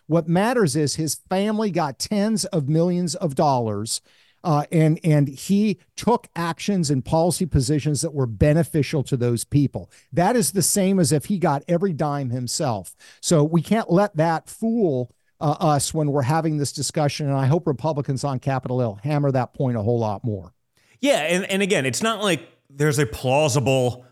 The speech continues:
Speaker 2: belief that Hunter Biden was this great international businessman, that he had thrown together
Speaker 1: Right.
Speaker 2: these sort of complex deal structures, that,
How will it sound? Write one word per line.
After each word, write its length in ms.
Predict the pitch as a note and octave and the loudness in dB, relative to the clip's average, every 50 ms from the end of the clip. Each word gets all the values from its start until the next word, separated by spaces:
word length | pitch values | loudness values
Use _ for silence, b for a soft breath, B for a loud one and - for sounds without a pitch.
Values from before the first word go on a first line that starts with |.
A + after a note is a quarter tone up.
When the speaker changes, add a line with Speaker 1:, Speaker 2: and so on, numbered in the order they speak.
| B B - | B B -2
Speaker 2:
belief 520 | G#2+ C#3+ C#3+ C3+ D3 D3 D3 C3+ - - - | 0 0 2 4 4 4 4 2 0 0 -2
that 300 | B2 A#2 A#2 - - - | 0 0 0 -2 -6 -12
Hunter 300 | - B2 D3+ D3+ B2+ C#3+ | -2 0 0 2 2 2
Biden 340 | B2 B2 B2+ C#3+ D3+ C#3 C3 | 2 2 0 0 0 0 -2
was 140 | B2+ A#2 - | -2 -2 -2
this 180 | B2+ B2 A#2 - | -2 -2 -2 0
great 280 | - C3+ C#3+ D3 D3 | 0 0 0 0 -2
international 720 | - D3+ D3 - D3 C#3 C3 B2+ C3 B2 - C#3 B2+ A#2 A#2 | -2 -4 -2 0 0 0 2 2 0 0 0 -2 0 0 2
businessman, 580 | G#2+ D3 D3+ C3 A2+ C3 A2+ - A#2 G#2+ G2+ G2 | 2 2 0 0 0 -2 -2 -2 -2 -2 0 0
that 100 | G2 G#2 | 0 0
he 60 | A#2+ | 0
had 120 | A#2+ A2+ - | 0 0 0
thrown 220 | C3 C#3+ D#3 D3 | 0 0 0 0
together 280 | C3+ B2 D3 D3 C3 B2+ | 0 0 0 2 2 2
Speaker 1:
Right. 80 | A#2+ | 2
Speaker 2:
these 140 | C3 C3 A#2+ | 2 0 0
sort 140 | - D#3 C#3 | 0 -2 -2
of 80 | A#2+ | -2
complex 500 | - - D#3+ D3+ C3 - C#3+ D3 C3+ A#2+ | -2 -2 -2 -2 -2 0 -2 -2 -2 -2
deal 320 | A2+ G#2+ C3+ E3 F#3 F3+ D#3 | -2 0 2 2 2 2 0
structures, 560 | C3 - - C#3+ A#2+ - - C3+ A#2+ G#2+ - | -2 -4 -2 -2 -2 -2 -4 -4 -4 -4 -2
that, 220 | D3+ C#3 C3 B | -2 -4 -4 B